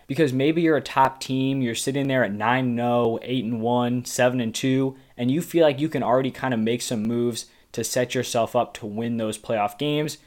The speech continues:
If you already feel confident that you're going to make the playoffs,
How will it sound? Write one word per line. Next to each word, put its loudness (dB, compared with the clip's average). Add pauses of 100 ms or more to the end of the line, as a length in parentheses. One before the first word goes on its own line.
(200)
If -4
you 0
already 0
feel -2
confident -2
that -4
you're -4
going -6
to -8
make -2
the -4
playoffs, 2